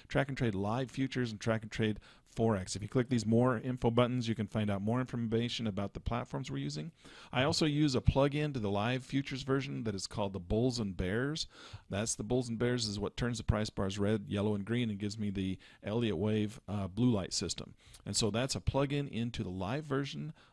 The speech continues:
of Track and Trade, and it works on both, uh, the Live Futures as well as the Live Forex. Now, some research tools that we love and that we have here listed as well are the Trade Miner tools. This is Trade Miner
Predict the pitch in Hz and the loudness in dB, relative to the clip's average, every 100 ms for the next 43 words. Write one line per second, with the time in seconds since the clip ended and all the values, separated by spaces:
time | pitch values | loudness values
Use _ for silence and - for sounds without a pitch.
0 | - 107 120 131 - - 127 139 123 - | -4 0 0 0 -6 -6 -4 -2 -4 -4
1 | 95 87 80 110 120 110 90 117 - - | -4 -4 0 0 0 -4 -2 -4 -4 -14
2 | - - - 101 104 95 95 104 117 - | -18 -10 -4 -2 -2 -2 -2 -2 -4 -2
3 | 131 - 156 120 98 101 113 110 101 104 | -4 -2 -6 -6 -4 -2 -2 -4 -4 -4
4 | 101 107 104 82 69 - - _ - - | -6 -4 -4 -4 -8 -14 -16 _ -20 -20
5 | - - - 117 113 92 113 151 - 160 | -18 -16 -4 -2 0 0 0 0 0 -2
6 | - 170 175 156 92 143 151 165 127 85 | 0 0 0 0 -2 0 0 0 -2 -2
7 | 113 131 131 135 156 160 - - - 127 | 0 0 -2 -2 -2 -4 -12 -20 -2 -2
8 | - 123 113 117 156 208 226 - - - | 0 0 0 2 2 0 -4 -14 -8 -2
9 | 104 95 - 123 127 131 147 143 165 170 | -2 -2 0 0 2 0 0 0 0 0
10 | 143 110 98 - - 135 113 107 123 160 | 0 -2 -2 -4 0 0 2 0 -2 -2
11 | 196 | -6